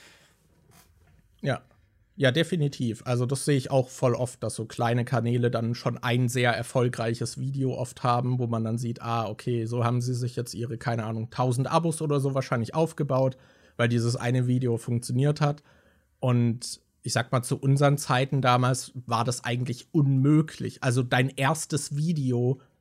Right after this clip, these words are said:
konnte eigentlich nicht erfolgreich sein, außer du hattest Glück und es wurde ein viraler Hit, was halt super unwahrscheinlich ist.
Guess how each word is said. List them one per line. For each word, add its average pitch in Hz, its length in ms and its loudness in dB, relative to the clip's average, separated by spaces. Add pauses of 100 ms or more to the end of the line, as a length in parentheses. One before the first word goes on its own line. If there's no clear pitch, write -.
(280)
konnte 151 540 2
eigentlich 113 420 -2
nicht 117 220 -2
erfolgreich 117 640 -4
sein, 123 380 -2 (440)
außer 147 400 6
du 120 140 2
hattest 117 240 0
Glück 120 240 -4
und 113 100 -4
es 120 280 -2
wurde 120 180 2
ein 113 160 0
viraler 117 420 -2
Hit, 123 200 0
was 123 160 0
halt 120 120 2
super 123 540 0
unwahrscheinlich 110 720 -2
ist. - 260 -14